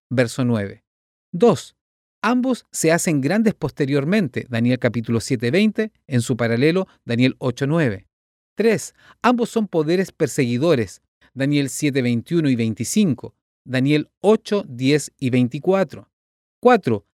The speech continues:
ambos se exaltan a sí mismos y son blasfemos. Cinco, ambos atacan al pueblo de Dios. Sexto, ambos tienen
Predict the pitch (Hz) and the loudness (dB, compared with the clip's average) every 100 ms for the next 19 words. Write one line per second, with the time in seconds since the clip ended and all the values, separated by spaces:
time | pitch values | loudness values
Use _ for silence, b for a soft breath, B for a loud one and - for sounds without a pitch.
0 | _ _ 220 240 226 - 165 - 180 180 | _ _ -2 0 0 -2 -4 0 0 0
1 | 147 - 131 175 190 185 131 165 139 127 | -2 0 0 2 2 0 0 0 0 -2
2 | - 220 165 107 - _ _ _ - - | -2 -2 0 -2 -8 _ _ _ -6 0
3 | 254 165 - - - 233 220 185 151 190 | 0 0 -6 -8 -2 0 0 0 0 0
4 | 185 147 127 - 190 180 143 143 202 196 | 0 0 0 0 0 0 0 0 0 0
5 | - b b b - 240 233 - - 123 | -2 b b b -2 2 2 -2 0 0
6 | - b b _ _ - 233 240 208 - | 0 b b _ _ -4 0 0 -2 -2
7 | 202 196 120 104 | 0 2 0 -4